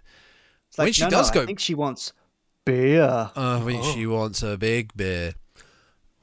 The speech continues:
Speaker 2: <laughs> When she goes back to,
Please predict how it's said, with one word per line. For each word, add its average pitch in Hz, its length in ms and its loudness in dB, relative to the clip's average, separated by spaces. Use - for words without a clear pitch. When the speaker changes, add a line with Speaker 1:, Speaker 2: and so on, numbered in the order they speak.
Speaker 2:
<laughs> 180 60 0
When 156 100 0
she 226 120 2
goes 208 240 2
back 156 340 0
to, 127 400 2